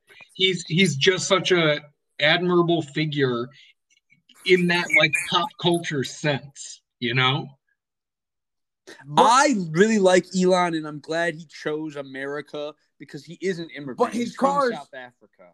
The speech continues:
Speaker 2: his cars aren't as safe as he says they are. If they explode like that,
Speaker 3: Bob,
Speaker 2: anytime they hit something.
Speaker 3: Bob, Henry Ford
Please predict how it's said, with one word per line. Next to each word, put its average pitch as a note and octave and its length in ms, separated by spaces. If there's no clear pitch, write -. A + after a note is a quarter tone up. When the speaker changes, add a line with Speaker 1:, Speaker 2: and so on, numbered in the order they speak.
Speaker 2:
his F#3+ 200
cars B3+ 460
aren't A#3+ 260
as F3+ 220
safe A3+ 360
as F3+ 140
he F#3+ 120
says A#3+ 360
they C#3+ 200
are. G2+ 320
If F3+ 220
they A3 180
explode B3 960
like D3+ 240
that, D#3 240
Speaker 3:
Bob, G#3+ 340
Speaker 2:
anytime B3 560
they B3 180
hit C4 220
something. E3 220
Speaker 3:
Bob, G#3+ 300
Henry B3 420
Ford A3 560